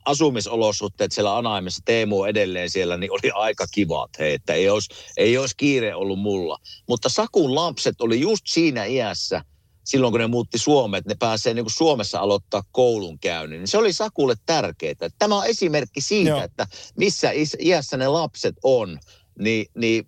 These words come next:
Speaker 1: ja nyt Saku on tosi tyytyväinen, että ne muutti Suomeen ja Turkuun. Ja lapset käy suomalaista koulua ja niillä on kaverit siellä. Että se on, niinku, ne lapset, lapset ja perhe-elämä on se tärkein, minnekä asetutaan.
Speaker 2: Ää,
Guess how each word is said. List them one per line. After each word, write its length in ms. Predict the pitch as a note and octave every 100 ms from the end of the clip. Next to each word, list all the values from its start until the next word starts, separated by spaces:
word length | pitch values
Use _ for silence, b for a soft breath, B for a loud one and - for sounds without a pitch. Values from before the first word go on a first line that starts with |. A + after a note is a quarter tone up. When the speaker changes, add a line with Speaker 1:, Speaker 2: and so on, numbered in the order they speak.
| B2
Speaker 1:
ja 100 | C#3
nyt 200 | G3+ -
Saku 300 | F#3+ F#3 F3
on 60 | E3
tosi 280 | F#3+ D#3+
tyytyväinen, 480 | G#2+ A#2 G2+ G2+ G2
että 120 | E2+ G2
ne 40 |
muutti 280 | G2+ F2+ -
Suomeen 420 | A2+ G2+ F2+ E2+
ja 80 | F2
Turkuun. 600 | G#2+ F#2 D2+ - D#2+ D2
Ja 120 | E2 B2+
lapset 300 | A#2 B2+ -
käy 140 | B2+
suomalaista 520 | A#2 C3+ A#2+ A#2 G#2 G#2
koulua 480 | B2+ A2+ A2 G#2+
ja 60 | G#2+
niillä 260 | A2+ G#2+ G#2+
on 80 |
kaverit 400 | A2 A2+ G#2 G2+
siellä. 360 | - G#2+ F#2 E2+
Että 240 | F2+ - F#2+ B B
se 200 | - B2+
on, 120 | D#3
niinku, 140 | F#3 F#3
ne 120 | F#3
lapset, 480 | G3 A3 - C3+ -
lapset 360 | F#3 G3+ D3 A2+
ja 80 | A#2+
perhe-elämä 640 | D3 C3 G#2+ G#2 G2+ G2+
on 100 | G2+
se 80 | G#2 G2
tärkein, 500 | A2+ G2+ E2 E2 D2+
minnekä 340 | D#2 D#2 E2
asetutaan. 600 | F2+ - C#2+ C2 - A#1 - _ _ - B B B B -
Speaker 2:
Ää, 600 | C#3 C#3 C#3 C#3+ C#3+ D3